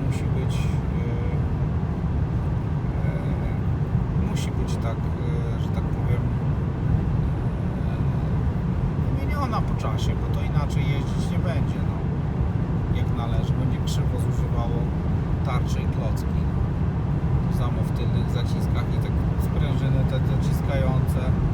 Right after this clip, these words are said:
No i tutaj też tam, że tak powiem, w zamienniku to tylko jakieś te autofremy inne, no to one są słabe,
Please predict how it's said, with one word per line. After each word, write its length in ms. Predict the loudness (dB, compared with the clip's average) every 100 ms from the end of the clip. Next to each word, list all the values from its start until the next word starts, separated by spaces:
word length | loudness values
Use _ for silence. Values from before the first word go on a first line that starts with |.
| 0 0 0 2 0
No 100 | 0
i 40 |
tutaj 320 | 0 0 2
też 260 | 2 2 2
tam, 180 | 2 2 0 0 0 0 2
że 80 | 2 2
tak 120 | 0
powiem, 340 | 0 0 0 0
w 40 |
zamienniku 600 | 0 0 0 0 0 -2 -2
to 80 | -2
tylko 220 | -2 -2
jakieś 240 | -2 -2 -2
te 200 | -2 -2
autofremy 760 | -2 0 0 0 0 0 0
inne, 380 | 0 0 0 0 0
no 60 | 0
to 180 | 0 0
one 160 | 0 0
są 160 | 0
słabe, 500 | 0 0 0 0 0